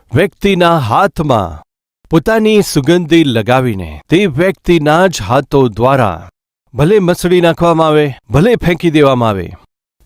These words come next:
એમ જ ખ્રિસ્ત સાથે વેર રાખનારા લોકો, તેઓ તો કોઈ ના કોઈ દિવસે ખ્રિસ્તના પ્રેમના આધીન થઈ જશે.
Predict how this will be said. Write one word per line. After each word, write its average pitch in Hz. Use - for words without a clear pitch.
એમ 143
જ 165
ખ્રિસ્ત 208
સાથે 202
વેર 175
રાખનારા 160
લોકો, 151
તેઓ 220
તો 214
કોઈ 214
ના 196
કોઈ 160
દિવસે 120
ખ્રિસ્તના 147
પ્રેમના 143
આધીન 143
થઈ 151
જશે. 180